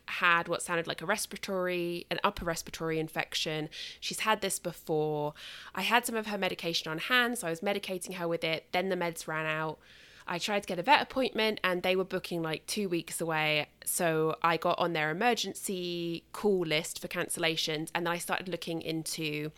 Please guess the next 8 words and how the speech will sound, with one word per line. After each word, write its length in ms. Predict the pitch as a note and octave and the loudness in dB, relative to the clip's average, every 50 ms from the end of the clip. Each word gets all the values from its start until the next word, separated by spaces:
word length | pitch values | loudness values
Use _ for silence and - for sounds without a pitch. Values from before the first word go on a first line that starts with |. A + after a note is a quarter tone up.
| - - - - - - | -14 -20 -20 -20 -16 -6
whether 340 | E3 F3 F3 F3 F3 E3+ - | 0 2 2 4 4 2 2
I 120 | - E3 | 2 0
could 160 | E3+ - F3 - | -2 -2 -8 -10
find 400 | - - F3 D#3+ D#3+ D#3+ D#3+ - - | -4 -2 0 2 2 0 0 -2 -4
antibiotics 920 | E3 E3 E3 - E3 - D#3 D#3 - - D#3 - - - - - - - - - | -4 -4 -4 -6 -6 -6 -6 -6 -4 -4 -4 -4 -4 -4 -6 -8 -8 -8 -8 -10
for 340 | - - - F3+ E3 D#3+ E3 | -12 -6 -2 0 0 0 0
her 180 | D#3+ D#3 D3 - | 0 -2 0 2
online. 600 | - E3+ E3+ F#3 A3+ C#4+ C4+ G3 - - - - | 2 0 2 4 6 6 6 6 6 2 -4 -8